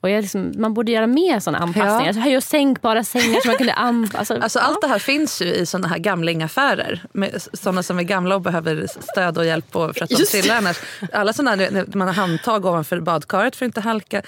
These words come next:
Speaker 3: Det är
Speaker 2: Ja.
Speaker 3: bara att sätta upp ett sånt ovanför sängen.
Speaker 1: Just det.
Speaker 3: Halkmattor nedanför sängen om man
Speaker 2: Ja.
Speaker 3: har mycket glidmedel.
Speaker 1: Ja.
Speaker 3: De kan få en helt ny marknad här, liksom.
Speaker 2: Men nu
Speaker 3: Gör
Speaker 2: när
Speaker 3: dem bara svarta och med leopardmönster på, så säljer de.
Speaker 1: Samma företag som ställer ut på typ så här äldremässor
Speaker 2: Mm.
Speaker 1: bara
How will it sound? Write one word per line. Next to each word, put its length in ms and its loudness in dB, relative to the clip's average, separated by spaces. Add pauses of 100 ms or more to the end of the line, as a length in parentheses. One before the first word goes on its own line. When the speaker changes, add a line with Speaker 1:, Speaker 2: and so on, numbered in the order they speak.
(120)
Speaker 3:
Det 80 -4
är 20 2
Speaker 2:
Ja. 60 4
Speaker 3:
bara 80 2
att 60 0
sätta 160 -2
upp 100 -2
ett 100 -4
sånt 240 -4
ovanför 240 -2
sängen. 380 -4
Speaker 1:
Just 160 -6
det. 60 2
Speaker 3:
Halkmattor 600 0
nedanför 300 0
sängen 300 0
om 40 0
man 100 4
Speaker 2:
Ja. 60 4
Speaker 3:
har 60 4
mycket 200 0
glidmedel. 460 0 (500)
Speaker 1:
Ja. 420 2
Speaker 3:
De 100 0
kan 80 0
få 100 0
en 60 2
helt 200 0
ny 280 0 (120)
marknad 480 0
här, 140 -2 (100)
liksom. 280 -4
Speaker 2:
Men 280 2
nu 60 4
Speaker 3:
Gör 60 4
Speaker 2:
när 100 4
Speaker 3:
dem 120 2
bara 100 2
svarta 460 -2
och 80 0
med 240 -2 (540)
leopardmönster 640 -2
på, 140 -10
så 140 -12
säljer 220 -4
de. 40 -2
Speaker 1:
Samma 400 4
företag 340 0
som 100 0
ställer 280 2
ut 260 2
på 80 -4
typ 160 -2
så 100 -2
här 380 0 (280)
äldremässor 880 0
Speaker 2:
Mm. 260 2
Speaker 1:
bara 320 -2